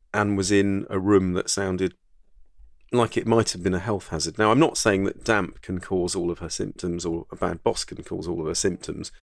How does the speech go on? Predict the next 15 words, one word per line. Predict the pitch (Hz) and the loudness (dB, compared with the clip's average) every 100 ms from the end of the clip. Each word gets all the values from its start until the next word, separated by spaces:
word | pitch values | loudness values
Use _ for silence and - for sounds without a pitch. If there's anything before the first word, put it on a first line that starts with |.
| _ - | _ -2
because | 110 - 107 95 - | 0 4 4 4 0
it's | - - | -4 0
very | 104 98 | 2 2
hard | 104 98 | 0 -2
to | 104 | 2
measure | 107 101 92 | 2 2 -2
cause | - 90 87 | -4 -4 -2
and | 90 | -6
effect. | 85 87 - - _ _ _ - | -4 -6 -6 -14 _ _ _ 2
But | 113 - _ _ _ _ - | 2 2 _ _ _ _ -6
we | 104 113 | 2 4
know | 110 120 127 85 80 95 - | 6 6 6 2 -2 -8 -16
that | 90 98 92 - - - - - - _ _ _ _ _ _ - - - _ | -2 2 2 0 -10 -10 -20 -20 -20 _ _ _ _ _ _ -20 -20 -20 _
these | - 107 101 - | -6 -4 -2 -4
things | - 95 95 92 - | -2 -2 -2 -4 -6